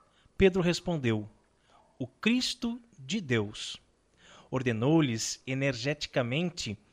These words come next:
que não o dissessem a ninguém. Ele acrescentou:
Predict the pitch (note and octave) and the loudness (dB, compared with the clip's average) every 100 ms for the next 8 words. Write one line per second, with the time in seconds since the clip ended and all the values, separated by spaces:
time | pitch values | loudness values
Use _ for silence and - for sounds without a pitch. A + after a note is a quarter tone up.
0 | _ - _ - F3+ F3+ A#3 B3+ G3 F#3 | _ -20 _ -4 0 4 4 4 0 -4
1 | - G3 G3+ - G3+ G3+ _ F3 F3+ A3 | -2 0 0 -2 -4 -4 _ -4 -2 -2
2 | B3 C#3 A2+ G#2 _ _ _ _ _ _ | -2 -2 -2 -6 _ _ _ _ _ _
3 | _ - D#3 D#3 D#3+ - D#3+ D#3+ A2+ | _ -2 -2 0 -4 -4 -6 -2 -4